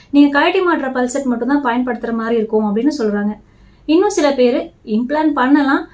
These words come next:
ஆனா பற்கள் உடனே கொடுக்க முடியாது, மூன்றுல இருந்து ஆறு மாதங்களுக்கு அப்புறமா தான் பற்கள் கொடுக்க முடியும்,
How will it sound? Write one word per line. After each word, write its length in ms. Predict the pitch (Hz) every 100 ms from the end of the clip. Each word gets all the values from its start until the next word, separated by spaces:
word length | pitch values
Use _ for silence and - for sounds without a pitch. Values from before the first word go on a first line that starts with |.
| - -
ஆனா 360 | 269 285 392 -
பற்கள் 380 | 285 285 403 339
உடனே 320 | 294 294 330
கொடுக்க 280 | 277 285 302
முடியாது, 560 | 269 240 226 226 302
மூன்றுல 440 | 254 262 330 320 269
இருந்து 200 | 240 311
ஆறு 340 | 214 226 269
மாதங்களுக்கு 560 | 254 262 330 311 269 240
அப்புறமா 320 | 226 226 226
தான் 140 | 294
பற்கள் 380 | 277 233 247 262
கொடுக்க 260 | 247 220 220
முடியும், 380 | 220 208 233